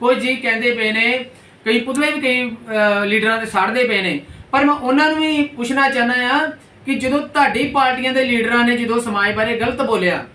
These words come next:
ਉਹਨਾਂ ਦਾ ਤੁਸੀਂ ਬਾਈਕਾਟ ਕਿਉਂ ਨਹੀਂ ਕੀਤਾ? ਉਸ ਪਾਰਟੀ 'ਚ ਤੁਸੀਂ ਅਸਤੀਫਾ ਕਿਉਂ ਨਹੀਂ ਦਿੱਤਾ? ਇਹ ਸਿਰਫ ਅਸੀਂ ਨਹੀਂ ਕੋਈ ਪੋਲੀਟੀਕਲ ਲਾਈਨ ਦੇ according ਅਸੀਂ ਜਾਂ ਅਨਿਲ ਜੋਸ਼ੀ ਦੀ ਨਹੁੰ ਬਾਰੇ ਬੋਲਦੇ ਪਏ ਹਾਂ ਜਾਂ ਕਿਸੇ ਲੀਡਰ ਹੋਰ ਬਾਰੇ ਬੋਲ-, ਅਸੀਂ ਕਹਿ ਰਹੇ ਕਿ ਕਿਸੇ ਵੀ ਪਾਰਟੀ ਦੇ ਲੀਡਰ ਨੇ ਗਲਤ ਬੋਲਿਆ, ਉਹਦਾ ਬਾਈਕਾਟ ਕਰਨਾ ਚਾਹੀਦਾ ਸਮਾਜ ਨੂੰ।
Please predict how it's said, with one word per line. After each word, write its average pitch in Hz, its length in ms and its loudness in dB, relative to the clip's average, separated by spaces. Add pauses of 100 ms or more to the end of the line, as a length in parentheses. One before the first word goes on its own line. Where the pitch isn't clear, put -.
(680)
ਉਹਨਾਂ 311 320 2
ਦਾ 320 80 2
ਤੁਸੀਂ 277 280 2
ਬਾਈਕਾਟ 233 460 0
ਕਿਉਂ 226 180 -2
ਨਹੀਂ 240 100 0
ਕੀਤਾ? 240 280 0
ਉਸ 262 320 0
ਪਾਰਟੀ 240 380 0
'ਚ 254 100 -2
ਤੁਸੀਂ 254 260 -6
ਅਸਤੀਫਾ 233 320 -4
ਕਿਉਂ 269 340 0
ਨਹੀਂ 277 120 4
ਦਿੱਤਾ? 202 420 -2 (520)
ਇਹ - 80 -8
ਸਿਰਫ 294 240 2 (400)
ਅਸੀਂ 233 240 0
ਨਹੀਂ 294 200 0
ਕੋਈ 269 160 0
ਪੋਲੀਟੀਕਲ 247 580 -2
ਲਾਈਨ 214 320 -2
ਦੇ 220 120 0
according 214 440 -2
ਅਸੀਂ 214 320 -2 (180)
ਜਾਂ 196 180 0
ਅਨਿਲ 202 220 0
ਜੋਸ਼ੀ 196 340 -4
ਦੀ 202 160 -6
ਨਹੁੰ 190 180 -6
ਬਾਰੇ 214 180 0
ਬੋਲਦੇ 196 320 -4
ਪਏ 196 140 -4
ਹਾਂ 202 120 -4
ਜਾਂ 202 120 -4
ਕਿਸੇ 190 240 -6
ਲੀਡਰ 185 260 -4
ਹੋਰ 185 240 -4
ਬਾਰੇ 220 200 0
ਬੋਲ-, 185 200 -6 (380)
ਅਸੀਂ 254 160 -4
ਕਹਿ 233 160 0
ਰਹੇ 254 100 2
ਕਿ 285 120 -2
ਕਿਸੇ 262 280 0
ਵੀ 311 100 -2
ਪਾਰਟੀ 233 360 0
ਦੇ 233 180 -2
ਲੀਡਰ 214 180 0
ਨੇ 220 120 -2
ਗਲਤ 190 260 -4
ਬੋਲਿਆ, 190 280 -4
ਉਹਦਾ 277 180 0
ਬਾਈਕਾਟ 202 500 -2
ਕਰਨਾ 196 280 0
ਚਾਹੀਦਾ 208 320 -2
ਸਮਾਜ 160 400 -4
ਨੂੰ। 156 160 -8